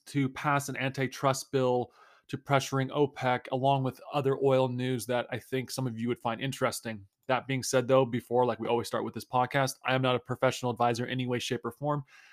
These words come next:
Everything I speak about on this podcast is for your entertainment purposes only. Please talk to your own financial advisor if you wish to make any investment decisions, as they know your financial situations better than I do. With that, let's begin today's podcast. Semi-,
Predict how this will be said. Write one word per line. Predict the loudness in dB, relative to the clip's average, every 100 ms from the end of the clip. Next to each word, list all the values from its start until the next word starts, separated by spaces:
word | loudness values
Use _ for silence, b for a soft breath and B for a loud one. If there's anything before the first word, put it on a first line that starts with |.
| b 0
Everything | 2 4 4
I |
speak | 4 2 4
about | 6 4
on | 2
this | -2
podcast | 2 2 2 -2 -2 -2
is | -6 -4
for | -2
your | -2
entertainment | -2 -4 -4 -6 -4
purposes | -4 -4 -6 -6 0
only. | 2 2 -2 b b b
Please | 0 6
talk | 6 6
to | 2
your | 0
own |
financial | 0 0 0 0 2
advisor | 4 4 4 2 2
if | 0
you | -2
wish | -2 -4
to | -4
make | -4 -2
any | -4
investment | -2 -6 -6 -8
decisions, | 2 4 4 2 0
as | -2 2
they | 4
know | 4 2
your | 0
financial | -2 -2 -2 -4
situations | -6 -4 0 0 0 -6 -4
better | 0 0
than | 0 2 4
I | 4
do. | 2 -2 -2 -8 _ _ _ _ _ _ -2
With | 6
that, | 8 8
let's | 4 4
begin | 4 4
today's | 4 4 2 4
podcast. | 4 4 2 -2 -4 B B B B B B B _
Semi-, | 0 6 10 8